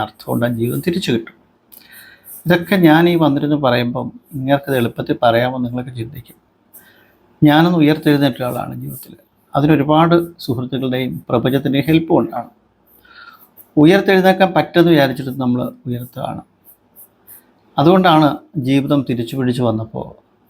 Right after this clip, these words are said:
ചിത്രകലയെ ഇങ്ങനെ ജനകീയമാക്കണമെന്നും ഇത്, ഇതിനൊപ്പം തന്നെ നമ്മുടെ ജീവിതത്തിൻ്റെ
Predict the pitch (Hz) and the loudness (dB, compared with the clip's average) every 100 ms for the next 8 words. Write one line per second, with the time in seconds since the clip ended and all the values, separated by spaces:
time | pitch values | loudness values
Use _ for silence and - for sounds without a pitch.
0 | _ _ _ _ _ - 123 131 143 143 | _ _ _ _ _ -4 -2 2 2 2
1 | 143 131 135 123 117 123 131 123 113 123 | 2 2 2 2 2 2 2 2 -2 -4
2 | 113 113 110 - 165 117 117 120 - 120 | -8 -8 -14 -20 -16 -12 -10 -12 -14 0
3 | 151 156 - 143 139 127 165 156 120 113 | 4 4 2 -2 -2 0 0 2 2 0
4 | - - 135 156 180 139 127 131 127 127 | -4 -8 -12 -8 -6 -2 -2 -2 -6 -6
5 | 123 | -6